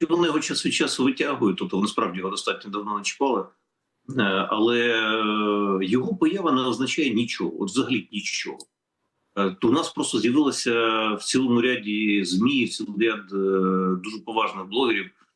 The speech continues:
е, почали розводити істерію про те, що от завтра Путін, е, підпише з Януковичем щось.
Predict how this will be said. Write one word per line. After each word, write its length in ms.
е, 260
почали 540
розводити 500
істерію 540
про 120
те, 180
що 300
от 360
завтра 500
Путін, 460
е, 240
підпише 380
з 100
Януковичем 560
щось. 520